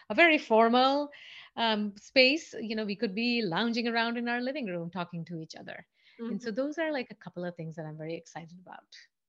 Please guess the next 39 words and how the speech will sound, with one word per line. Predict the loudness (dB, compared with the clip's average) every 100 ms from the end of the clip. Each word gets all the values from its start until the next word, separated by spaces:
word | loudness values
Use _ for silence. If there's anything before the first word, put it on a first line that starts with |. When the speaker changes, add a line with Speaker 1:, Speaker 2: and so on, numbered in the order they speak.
| _ -20 _ _
Speaker 2:
So | -4 -4
is | -6
there, | 2 2 2 -4
eh, | -10 -6 -2
what | 0 0
I'm | -2
hearing | -8 -6 -4 -4
in | -4
all | 2 2 2
of | -2
that, | 0 0 0
which | -6 -12 -16 -8
I | -8
think | -6 -6 -4
is | -6 -6 -12 _ _ _
probably | 2 2 2 0 -2 0
obvious, | 2 2 0 -2 -2 -2 _
but | -2
I | 0
think | -2 -6
we | -6 -6
should | -8 -14
spell | -4 0 2
it | 2
out, | 4 4 2 -2 _ _
which | 2 2 0
is | -2
this | 0 0 -2 -8 _ _ 0
kind | 0 2
of | 0 -4 _ _ _ _ _ _
confluence | -16 0 4 6 6 2 -10 0 0 2 -2 -4 -6
of | -4
all | 6 8 10 8
the | 4
devices | 2 4 4 4 0 -4 -6 -6 -6
slowly | -2 2 2 0 -6 -8 -12
merging | -8 -4 -4 -4 -8 -10 -14
into | -8 -8 -4
one. | -4